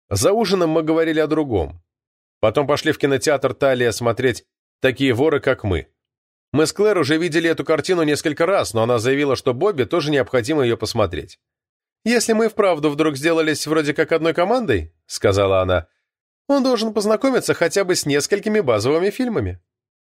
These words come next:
Во время просмотра она шепотом обращала его внимание на ту или иную деталь, сжимая при этом его колено. Она накрасила ногти фосфорицирующим розовым лаком,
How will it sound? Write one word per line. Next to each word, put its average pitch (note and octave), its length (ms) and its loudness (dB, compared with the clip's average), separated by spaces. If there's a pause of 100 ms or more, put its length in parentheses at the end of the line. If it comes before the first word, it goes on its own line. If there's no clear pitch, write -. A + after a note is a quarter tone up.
(100)
Во D3+ 160 2
время G#3+ 240 2
просмотра G3+ 540 0
она F#3+ 140 0
шепотом F#3+ 420 -2
обращала F3+ 520 0
его E3+ 160 0
внимание F3 540 0
на D3+ 120 0
ту G#3 200 -2
или F#3 120 -4
иную F3 260 0
деталь, D#3 440 -2
сжимая D#3+ 460 0
при D#3+ 160 -2
этом D#3+ 220 -2
его C#3 220 0
колено. E2+ 520 -2 (580)
Она B2 260 2
накрасила C#3+ 600 2
ногти D3 440 -2
фосфорицирующим D#3 1120 0
розовым D3+ 460 0
лаком, F#2+ 520 -2